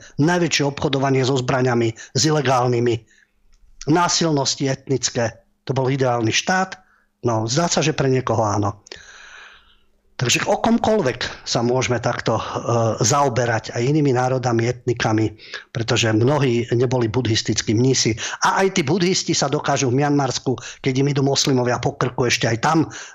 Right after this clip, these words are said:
to obyvateľstvo zase pustí sa do boja proti moslimom. Takže ono je to všade na svete, žiaľ, tak ako to je. Ale k tomu, že, e, tento spolok Sloven-,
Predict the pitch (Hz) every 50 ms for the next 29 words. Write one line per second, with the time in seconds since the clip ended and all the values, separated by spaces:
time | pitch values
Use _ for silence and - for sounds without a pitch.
0 | - - 123 - - 131 120 143 131 143 127 127 117 - - 127 120 - - -
1 | 113 107 117 - - 120 104 - - 127 - - - 120 - 131 113 117 123 120
2 | 123 120 113 110 - 123 117 117 - 110 110 110 - - 123 110 104 104 101 101
3 | 104 - - - - - 139 131 147 175 185 214 240 226 214 196 185 185 - 180
4 | 160 147 143 - - - - - - 180 208 208 156 123 120 120 - - 123 120
5 | 120 120 110 107 120 120 117 117 117 110 - - 139 - - - 123 - - -
6 | - 127 110 107 104 - 131 143 147 139 - - - - - _ - - - -
7 | _ - - - - 220 233 220 175 156 147 - 143 - 156 139 135 127 110 117
8 | - - - - - _ - - 123 131 131 - - 147 139 135 - 143 - -
9 | - 196 220 226 - - - - 165 156 156 156 160